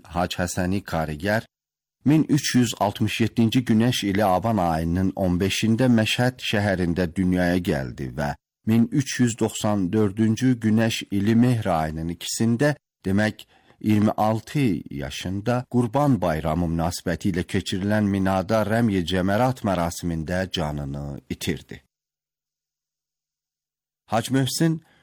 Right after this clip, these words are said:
üç yaşından ata-anasının təşviqi və iki böyük qardaşının yardımı ilə Qur'an qiraətinə başladı.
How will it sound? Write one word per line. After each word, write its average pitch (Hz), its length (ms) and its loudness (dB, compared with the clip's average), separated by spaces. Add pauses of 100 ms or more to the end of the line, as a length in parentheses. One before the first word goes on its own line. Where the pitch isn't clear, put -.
üç - 280 -4
yaşından 107 600 0
ata-anasının 107 760 0
təşviqi 104 680 -2
və 87 300 -2
iki 117 300 -4
böyük 113 260 2
qardaşının 95 720 -2
yardımı 90 440 0
ilə 92 320 0
Qur'an 98 540 -4
qiraətinə 80 840 -4
başladı. 71 600 -6